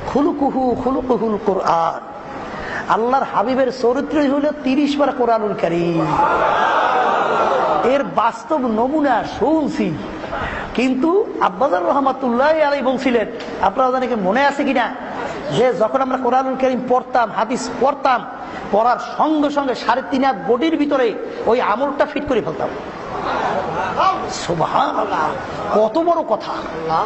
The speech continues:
কত বড় কথা। কোরআন কারীম যেই পড়তাম, হাদিস শুনতাম, সাড়ে তিন হাত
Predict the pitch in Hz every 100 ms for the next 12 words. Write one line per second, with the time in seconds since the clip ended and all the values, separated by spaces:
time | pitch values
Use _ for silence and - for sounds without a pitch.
0 | 180 220 220 370 392 349 - - - 214
1 | 185 - - - - - - - - 208
2 | 269 285 294 294 277 277 285 240 233 -
3 | 320 - - - - - - 214 226 220
4 | - 247 262 254 359 - - - 233 247
5 | 254